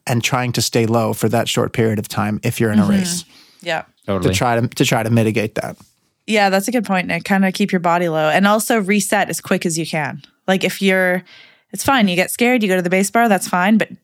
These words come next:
Speaker 2: get back in the aero bars as, as quickly as possible. That's what my coach always sa-, says to me. He's like, "Yeah, it's fine. You sat up, but just get it back in.
Speaker 1: Yeah.
Speaker 2: Don't sit up and have a little pity party for yourself and be sad about the wind and be scared. Just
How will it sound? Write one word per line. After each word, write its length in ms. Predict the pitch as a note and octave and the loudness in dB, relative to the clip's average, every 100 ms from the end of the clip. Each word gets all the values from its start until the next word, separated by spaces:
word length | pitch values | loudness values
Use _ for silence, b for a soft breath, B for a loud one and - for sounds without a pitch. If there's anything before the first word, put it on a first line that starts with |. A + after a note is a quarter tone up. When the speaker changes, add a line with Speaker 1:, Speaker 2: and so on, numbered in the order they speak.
| _ | _
Speaker 2:
get 240 | F#3+ F3 | -2 0
back 280 | E3+ D#3+ D#3+ | -2 -2 -2
in 340 | E3+ D3 D3+ - | -4 -4 -6 -6
the 80 | - | -4
aero 260 | D#3 D3+ | 0 -2
bars 460 | D#3+ A#2+ E2 G3 - _ | -2 -4 -4 -10 -14 _
as, 220 | F3+ - - | -10 -10 -6
as 120 | F3+ | -6
quickly 360 | - G#3+ F3+ D3 | -2 -4 -2 -4
as 100 | C#3+ | -4
possible. 460 | D#3 C3+ - - - - b b b _ _ _ _ _ _ | -2 -2 -4 -12 -16 -20 b b b _ _ _ _ _ _
That's 180 | F#3 F#3 | -2 2
what 160 | F#3+ B2 | 0 2
my 160 | D#3 | -2
coach 280 | D#3+ D3+ D3 | -2 -4 -4
always 200 | C3 C#3+ | -6 -6
sa-, 80 | - - | -10 -12
says 300 | F#3+ C#3 - | -6 -6 -6
to 80 | - | -8
me. 220 | - F3 - | -8 -8 -8
He's 160 | - | -12
like, 200 | - - | -10 -6
"Yeah, 120 | B3+ D4 | -2 -2
it's 120 | - | -2
fine. 240 | A3+ B3 | 0 2
You 80 | A#3 | 2
sat 220 | G#3 G3+ | 2 2
up, 160 | A3 A#3+ | 2 0
but 120 | F3+ | -4
just 200 | F3 - | -8 -4
get 120 | F3+ | -4
it 60 | E3+ | 0
back 220 | F3+ F#3 | 0 0
in. 240 | G#3+ F3 E3 B B B B B B - | -2 -2 -6 B B B B B B 0
Speaker 1:
Yeah. 120 | G#3 | 2
Speaker 2:
Don't 80 | G3+ | 2
sit 160 | G#3+ | 2
up 160 | G3+ G3 | 2 2
and 100 | G3+ | 2
have 120 | F#3+ | 2
a 40 | |
little 400 | F#3+ F#3+ F#3+ F#3+ F#3 | 2 4 4 2 0
pity 260 | G3 G#3+ | 0 2
party 280 | G#3 F#3 F3 | 2 0 -2
for 120 | - | -2
yourself 460 | F3+ F3 F3 F3 F#3+ | -2 0 0 0 0
and 180 | F#3 F3 | -2 -2
be 140 | F3+ | -4
sad 280 | - F3 F3+ | -2 0 2
about 200 | F3+ E3 | 0 -2
the 80 | F3 | 0
wind 260 | F3+ G3 | 2 2
and 120 | F3+ | 2
be 80 | E3+ | -2
scared. 420 | E3+ - F#3 D#3+ | -6 -2 0 0
Just 260 | E3+ E3+ - | -4 -8 -10